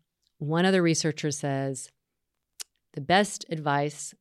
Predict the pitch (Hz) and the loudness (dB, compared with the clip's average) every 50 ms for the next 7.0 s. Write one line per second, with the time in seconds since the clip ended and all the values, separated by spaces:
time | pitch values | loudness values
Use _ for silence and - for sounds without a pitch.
0 | _ _ _ 160 151 143 - - - - - 147 143 139 143 - - 143 156 180 | _ _ _ -10 -8 -6 -6 -8 -8 -8 -6 -6 -8 -8 -10 -10 -6 -4 -4 -2
1 | 180 175 - - - 147 143 - - 147 135 - 151 139 135 135 135 127 - - | -2 -4 -4 -4 -4 -4 -4 -4 -6 -6 -6 -4 -4 -2 -2 -4 -6 -8 -10 -12
2 | 131 - 139 120 - - 156 160 156 185 175 170 - - _ 196 233 233 233 240 | -12 -12 -12 -12 -6 -4 -4 -2 -2 -4 -6 -6 -12 -12 _ -4 -2 -2 -2 -4
3 | 226 - - 185 175 175 - 165 156 160 170 156 156 156 156 139 - - 143 139 | -6 -6 -6 -6 -6 -4 -6 -8 -6 -6 -6 -8 -8 -8 -8 -10 -8 -8 -10 -8
4 | - - 143 131 127 127 127 131 127 - - 127 127 - - 143 139 135 127 - | -8 -8 -8 -8 -10 -10 -10 -12 -12 -10 -10 -8 -6 -6 -6 -6 -8 -12 -12 -16
5 | - - - - - - - _ - - - 160 147 147 147 147 156 151 143 147 | -20 -20 -20 -20 -20 -20 -20 _ -12 -8 -4 -2 0 0 0 0 0 -2 -2 -2
6 | 151 - - - 175 170 170 170 165 165 190 220 202 170 147 151 151 147 143 143 | -4 -6 -4 -2 0 0 0 0 0 0 2 2 2 2 0 0 0 -2 -2 -4